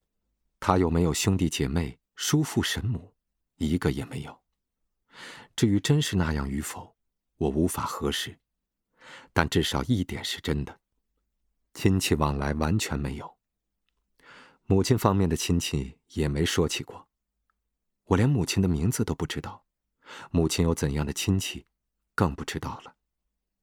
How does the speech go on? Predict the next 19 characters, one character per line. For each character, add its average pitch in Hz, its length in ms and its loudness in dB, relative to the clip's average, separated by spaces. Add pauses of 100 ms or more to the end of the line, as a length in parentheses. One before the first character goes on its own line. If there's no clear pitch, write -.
(1500)
“哼， - 340 0 (1400)
听 196 200 4
你 117 120 4
这 143 120 2
一 156 120 4
说， 120 520 2 (400)
你 98 160 0
父 - 200 0
亲 117 160 2
简 78 220 0
直 - 80 -2
是 120 140 0
外 170 200 2
星 87 220 -2
人 78 140 -8
啊。” - 320 -20 (1080)
樱 90 180 2
花 85 220 2
说 - 340 -8